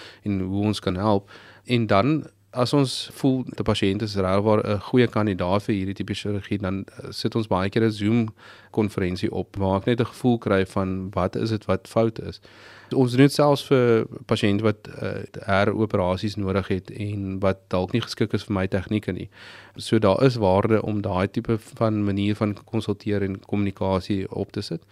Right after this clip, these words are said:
Maar dan as ons nou by die punt kom waar ons sê, maar dit is nodig vir 'n chirurgie, dan sê ons maar, kom ons sit 'n potlood datum in vir 'n teaterdatum en ons laat jou afkom bietjie voor daai chirurgie.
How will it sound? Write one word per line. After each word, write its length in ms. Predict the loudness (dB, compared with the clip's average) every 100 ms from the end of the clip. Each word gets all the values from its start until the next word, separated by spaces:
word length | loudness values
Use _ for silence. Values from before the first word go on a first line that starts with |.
| -20 -20 -20 -20 -8
Maar 300 | 2 2 4
dan 200 | 4 6
as 160 | 6 4
ons 120 | 4
nou 120 | 4
by 80 | 4
die 80 | 2
punt 220 | 2 2
kom 380 | 0 0 -2 0
waar 300 | 0 2 0
ons 280 | -2 -2
sê, 260 | 0 0 0
maar 280 | -2 -4 -2
dit 180 | -2 -4
is 100 | -2
nodig 340 | 2 2 2
vir 160 | 2 2
'n 100 | 0
chirurgie, 500 | 0 -2 -2 -8 -10 -16 _ _ _ _
dan 200 | 0 2
sê 160 | 4 4
ons 160 | 2 2
maar, 260 | 2 0 -4 -16 -20 -14 0
kom 100 | 0
ons 100 | 2
sit 200 | 0 -2
'n 300 | -12 -4 -2
potlood 340 | 4 4 6 4
datum 420 | 4 2 0 0
in 180 | -2 -2
vir 420 | 0 0 2 0 -6 -6
'n 140 | -6 -4
teaterdatum 800 | -2 0 0 0 0 0 0 -2 -6 _ -20 -20 _
en 520 | 0 2 4 4 2 -2
ons 420 | 0 0 0 -8 -6
laat 280 | 0 0 4
jou 320 | 4 4 -2
afkom 480 | -2 -2 0 -2 -2
bietjie 260 | -2 -4 -8
voor 420 | -4 4 4 4
daai 340 | -2 0 -2 -4 -14
chirurgie. 520 | -6 -2 -2 -2 -8